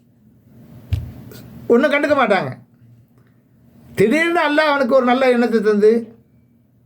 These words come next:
நல்ல ஒரு மனமாற்றத்தை ஏற்படுத்தி, அவனும் முஸ்லீம்களாக வாழ்றான், நன்மையை ஏவுறான், தீமையை தடுக்கிறான்னு வந்துட்டா, இந்த மனிதனை பார்த்து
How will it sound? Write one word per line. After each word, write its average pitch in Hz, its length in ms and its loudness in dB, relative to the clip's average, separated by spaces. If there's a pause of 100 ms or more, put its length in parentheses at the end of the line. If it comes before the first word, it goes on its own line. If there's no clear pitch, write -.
(180)
நல்ல 254 240 2
ஒரு 233 120 4
மனமாற்றத்தை 233 560 0
ஏற்படுத்தி, 208 720 0 (560)
அவனும் 247 400 4
முஸ்லீம்களாக 226 440 2
வாழ்றான், 202 680 0 (640)
நன்மையை 233 540 4
ஏவுறான், 226 240 0
தீமையை 240 340 0
தடுக்கிறான்னு 190 540 -2
வந்துட்டா, 170 260 -2 (1600)
இந்த 175 580 2
மனிதனை 175 420 -2
பார்த்து 156 500 -2